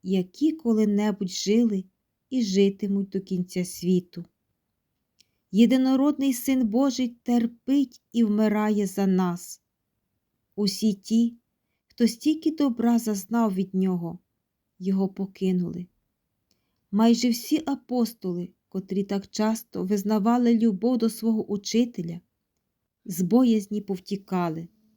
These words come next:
Невеличка громадка приятелів зібралася на Голготі біля Христа.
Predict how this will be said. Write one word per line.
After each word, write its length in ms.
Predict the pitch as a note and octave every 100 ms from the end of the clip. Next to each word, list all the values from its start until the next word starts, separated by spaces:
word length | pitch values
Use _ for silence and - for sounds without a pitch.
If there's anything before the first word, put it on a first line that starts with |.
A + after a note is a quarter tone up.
| _ _ _ _ _ _ _ _ _ _ _
Невеличка 640 | G3+ G#3+ B3+ D#4+ D#4+ C#4+
громадка 680 | C4 C#4 C4 C4+ C#4+ - A#3+
приятелів 840 | A#3+ A3 B3 C#4 A3+ - E3+ E3+ F3+ _ _ _
зібралася 800 | - G#3 F3+ G#3 C4 B3 A#3+ A3
на 140 | G3
Голготі 540 | F#3 F#3+ F3+ G3 G3 F#3+
біля 240 | F3+ F3+
Христа. 600 | F3+ F3+ F3+ - F3 E3+